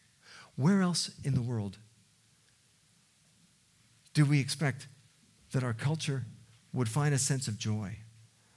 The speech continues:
a sense of relief, a sense of refuge, if not within the community of God's people?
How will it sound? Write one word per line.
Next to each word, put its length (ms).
a 60
sense 240
of 140
relief, 320
a 40
sense 260
of 180
refuge, 560
if 180
not 240
within 200
the 80
community 460
of 100
God's 220
people? 340